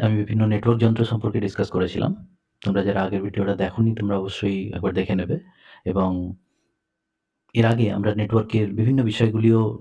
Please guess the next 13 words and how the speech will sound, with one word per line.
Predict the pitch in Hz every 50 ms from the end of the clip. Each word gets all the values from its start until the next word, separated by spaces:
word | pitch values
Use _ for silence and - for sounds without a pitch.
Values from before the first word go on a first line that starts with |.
| - - 87 90
আহ, | 98 - 101 98 98 95 95 95 95 -
বিভিন্ন | - 98 104 104 101 98
বি-, | 101 104 101 -
আহ, | 95 95 95
ইয়েতে | 95 95 101 101 98 - - 196 208 - -
ডিসকাস | - 98 95 - 101 -
করেছি, | - - 101 107 98 95 - 95
বিভিন্ন | 95 98 95 98 -
আগের | - 110 98 98
ভিডিওগুলিতে। | 95 95 90 95 92 87 90 92 92 - - - - _ _ - - - - -
তোমরা | - - 95 98 95 95 95 95 95 110 113 - -
অবশ্যই | - 104 104 107 - - 117 110
সেগুলো | 110 101 95 95 98 98 208